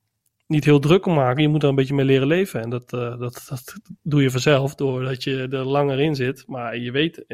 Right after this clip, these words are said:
altijd dat je te maken hebt met aflopende contracten of onzekerheid in de toekomst. Ja,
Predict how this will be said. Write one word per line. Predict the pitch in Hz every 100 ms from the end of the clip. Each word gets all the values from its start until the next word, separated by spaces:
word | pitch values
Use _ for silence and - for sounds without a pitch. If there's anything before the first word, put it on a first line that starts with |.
| -
altijd | - 120 - 123 131
dat | 127
je | -
te | -
maken | 127 131
hebt | _ _
met | 147
aflopende | 139 143 139 143
contracten | 139 143 156 160 - 165 143
of | 139
onzekerheid | 156 143 160 170 139 135 -
in |
de | 143
toekomst. | 180 165 131 - _ _ _ _ _ _ _ _ _ _ -
Ja, | 147 131